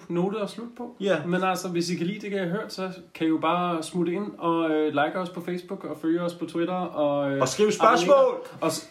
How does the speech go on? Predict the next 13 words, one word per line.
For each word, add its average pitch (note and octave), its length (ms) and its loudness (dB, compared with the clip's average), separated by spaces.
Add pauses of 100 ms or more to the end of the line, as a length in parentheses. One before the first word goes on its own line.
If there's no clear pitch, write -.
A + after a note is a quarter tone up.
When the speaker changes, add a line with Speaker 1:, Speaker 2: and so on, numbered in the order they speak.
Speaker 1:
for E3+ 140 -2
guds F#3 240 2
skyld, E3 300 2 (120)
skriv D3 220 -2
spørgsmål D3+ 480 2
til C#3 140 0
os. - 380 -2
Speaker 2:
Som C3 180 0
vi C3+ 80 4
vil C#3 140 2
svare, C#3 560 4
hver D#3 280 4
gang C3 200 2